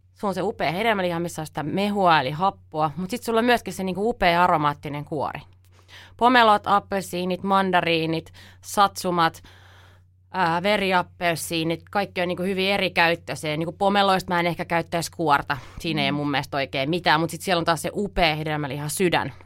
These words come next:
Speaker 1: kun taas veriappelsiinista tai sitruunasta on niinku mielettömän aromaattinen kuori. Et kun sä ohuesti raastat sen siitä niin, että se valkoinen niinku kitkerä osa alhaalta ei tuu mukaan. Sä voit tehdä siitä niinku mitä tahansa.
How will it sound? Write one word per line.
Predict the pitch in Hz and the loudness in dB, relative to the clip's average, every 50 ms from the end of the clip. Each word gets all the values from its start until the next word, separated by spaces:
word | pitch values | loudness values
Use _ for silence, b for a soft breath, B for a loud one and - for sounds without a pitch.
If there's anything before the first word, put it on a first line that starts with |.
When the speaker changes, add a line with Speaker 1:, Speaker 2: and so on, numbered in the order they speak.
| B B - | B B -10
Speaker 1:
kun | - 165 | -8 0
taas | - 180 160 156 - | 2 2 2 4 2
veriappelsiinista | 180 185 185 175 170 165 160 151 - - 156 160 156 - 151 143 135 - | 2 2 2 4 4 4 2 2 0 -4 -4 -4 -4 -4 -8 -8 -4 0
tai | 160 151 | 0 0
sitruunasta | 143 - 170 165 160 - 165 147 139 143 - - | 0 0 -6 -6 -4 -4 -4 -2 -2 -4 -4 -6
on | 151 151 | -8 -8
niinku | 151 - | -4 -2
mielettömän | 180 190 214 240 262 254 160 156 151 - - 151 143 147 143 147 | 0 2 4 4 6 6 6 4 2 -2 -6 -4 -2 0 2 2
aromaattinen | 151 156 151 151 143 147 - - 165 143 143 | 4 2 2 2 0 -2 -4 -6 -8 -8 -6
kuori. | 143 165 165 156 139 127 - 151 B B B B B B B B B | -4 -2 0 2 2 0 0 -4 B B B B B B B B B
Et | - 156 | -20 -18
kun | - 151 151 | -16 -12 -8
sä | 156 160 - | -8 -6 -2
ohuesti | - 165 208 202 214 190 185 175 156 - 170 170 | 2 2 2 2 2 2 2 2 0 0 -4 -2
raastat | 170 175 175 175 160 160 - - 160 - - | 0 2 4 4 4 4 2 -4 -14 -16 -14
sen | - - 151 | -14 -14 -10
siitä | - 160 151 147 156 | -8 -8 -8 -8 -6
niin, | 156 156 147 143 | -8 -6 -8 -8
että | 151 - | -10 -10
se | - 151 B B B B B B B | -14 -14 B B B B B B B
valkoinen | 185 180 175 175 175 170 151 156 151 160 | 4 4 4 4 2 0 -4 -4 -4 -4
niinku | 160 156 151 - | -6 -10 -12 -10
kitkerä | - 185 180 185 - - 156 143 147 139 | -8 -8 -8 -8 -6 -8 -6 -4 -2 -2
osa | 139 147 151 - 147 139 - B B B B B B | -2 -2 -2 -4 -6 -8 -8 B B B B B B
alhaalta | 170 160 151 156 151 147 151 151 160 | -4 -4 -4 -4 -4 -6 -8 -8 -8
ei | 151 151 | -10 -8
tuu | 151 156 147 | -8 -10 -8
mukaan. | 151 160 151 151 - 127 101 98 - - - - - _ _ _ _ _ _ _ _ _ _ - - | -6 -6 -8 -6 -6 -6 -6 -6 -8 -12 -16 -20 -20 _ _ _ _ _ _ _ _ _ _ -6 -2
Sä | 226 | -2
voit | 208 190 190 | -2 -2 0
tehdä | 208 214 196 | -2 -2 0
siitä | 180 190 180 | -2 -4 -6
niinku | 202 190 202 | -6 -6 -2
mitä | 214 226 240 226 190 156 - | 0 0 0 0 -2 -4 -4
tahansa. | - 120 - - - - - | -8 -12 -12 -14 -20 -20 -20